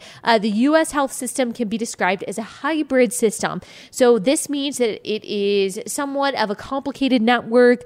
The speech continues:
of multiple payers involving private and government health insurance options. Uh, in two thousand fourteen, forty-eight percent of U S healthcare spending came from private funds,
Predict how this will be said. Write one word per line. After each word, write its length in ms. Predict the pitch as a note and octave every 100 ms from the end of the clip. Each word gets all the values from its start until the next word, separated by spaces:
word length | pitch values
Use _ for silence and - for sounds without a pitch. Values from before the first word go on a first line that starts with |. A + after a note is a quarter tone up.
| - -
of 240 | - F#3 F#3
multiple 360 | C#4+ C4 C4+
payers 480 | B3+ C4+ C4 B3+ B3+
involving 640 | G3 G#3 G#3+ G#3 G#3+ G3
private 480 | F3+ - B3 A#3 B3 -
and 240 | C4+ E4+
government 380 | D#4 C#4+ C#4+ C4+
health 340 | - B3+ B3+
insurance 480 | B3+ A#3+ - A#3+ A3 -
options. 640 | G#3+ A3 - A#3+ A3 G#3+ - - - -
Uh, 240 | A3 A3 -
in 100 | G#3+
two 240 | - D#4+
thousand 380 | F#4 E4 C#4 A#3+
fourteen, 640 | C4+ C4 B3+ - B3+ B3+
forty-eight 680 | A#3+ - B3+ D4 C4+ C#4 B3+
percent 360 | B3+ A#3 B3+ A#3
of 100 | -
U 160 | A3
S 160 | A#3+ A3
healthcare 420 | A3 A3 - A3
spending 320 | - A3+ G#3+
came 220 | G3+ A3
from 180 | G#3 G#3
private 480 | E3+ G#3+ G#3+ A3+ B3+
funds, 400 | - C4 C4 C4